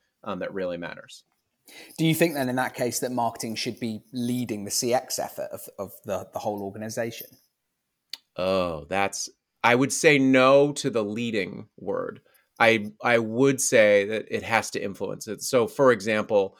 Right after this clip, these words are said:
Speaker 1: you know, one of the models that we've built in the, my last two companies was a, a customer advocacy model. Um, and the, our ability to create an online and offline community of these customer advocates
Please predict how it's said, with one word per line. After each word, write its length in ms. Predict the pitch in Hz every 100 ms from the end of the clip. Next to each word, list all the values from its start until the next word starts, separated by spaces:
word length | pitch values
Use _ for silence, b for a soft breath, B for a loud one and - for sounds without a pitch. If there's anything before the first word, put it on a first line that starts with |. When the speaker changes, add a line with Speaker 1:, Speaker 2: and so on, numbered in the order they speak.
| b b
Speaker 1:
you 100 | 120
know, 100 | 110
one 220 | 101 120
of 80 | 120
the 60 | 110
models 440 | 107 104 104 101
that 180 | 101 -
we've 200 | 117 - -
built 360 | 104 95 -
in 120 | 113 101
the, 160 | 101
my 200 | 101 107
last 340 | 98 110 113 -
two 280 | 110 98 90
companies 460 | - 101 98 101 92
was 160 | 92
a, 60 | 101 _ -
a 180 | 107 95
customer 440 | - 135 - 110
advocacy 460 | 101 104 113 - 107
model. 500 | 98 98 95 95 - b b -
Um, 440 | 110 104 101 101 _ _
and 440 | 123 113 107 101 95 - _ - - _ _ _
the, 120 | 139 -
our 180 | 135 135
ability 480 | 110 135 135 127 110
to 120 | -
create 400 | - 123 117 110
an 100 | 107
online 600 | 113 117 113 110 107 104
and 160 | 113 110
offline 440 | 110 110 113 101
community 500 | 101 107 117 110 101
of 100 | 95
these 160 | 101 -
customer 360 | 104 - 101
advocates 600 | 85 120 123 - 95 -